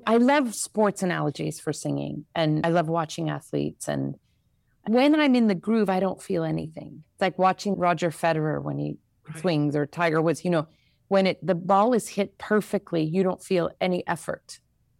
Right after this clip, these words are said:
Speaker 1: because all the aerodynamics, all of the, the physicality, it's all working in perfect motion, and the ease of it is extraordinary. And it, when I'm in the, <laughs> the zone,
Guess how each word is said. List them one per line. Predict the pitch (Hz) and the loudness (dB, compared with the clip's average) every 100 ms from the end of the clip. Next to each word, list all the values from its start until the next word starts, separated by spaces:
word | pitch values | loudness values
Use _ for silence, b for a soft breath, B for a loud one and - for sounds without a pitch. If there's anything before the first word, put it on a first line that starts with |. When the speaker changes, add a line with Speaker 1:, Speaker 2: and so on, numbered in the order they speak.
| _ | _
Speaker 1:
because | 180 - 175 - | -4 -2 -2 2
all | 196 | 4
the | 202 214 | 4 2
aerodynamics, | 185 185 175 170 165 160 165 165 - - | 2 2 0 -2 -2 -4 -4 -6 -8 0
all | 180 185 | 2 2
of | 170 | 2
the, | 170 165 - | 0 0 0
the | 160 | -4
physicality, | - 175 - 170 165 160 | -2 -4 -2 0 2 0
it's | 160 | -2
all | - 190 196 | 0 2 2
working | 190 - 170 | 0 -2 -4
in | 160 160 | -4 -6
perfect | 160 - 190 - 190 - _ _ | -8 -4 -4 -2 -4 -4 _ _
motion, | 175 170 170 170 165 175 160 - | -2 2 2 2 -2 -6 -6 -6
and | 170 160 | -4 -2
the | 151 - - | -4 -6 -2
ease | 214 226 233 233 185 | 2 4 2 0 0
of | 156 147 | -4 -6
it | - - _ _ _ _ 170 | -8 -10 _ _ _ _ -2
is | 156 | 0
extraordinary. | 160 - - 151 143 147 - - b b | -2 -6 -6 -6 -6 -10 -12 -18 b b
And | 202 196 190 185 - _ _ _ _ _ - | 0 2 2 0 -4 _ _ _ _ _ -6
it, | 151 - | -4 0
when | 196 196 | 2 2
I'm | 196 202 | 4 4
in | 220 247 214 | 6 6 6
the, | 196 180 175 - _ 180 _ | 4 4 2 -2 _ -20 _
<laughs> | _ _ _ _ | _ _ _ _
the | 190 190 202 190 170 - 165 180 | 0 2 4 2 0 -4 2 2
zone, | 160 190 175 160 160 | 4 2 2 0 -4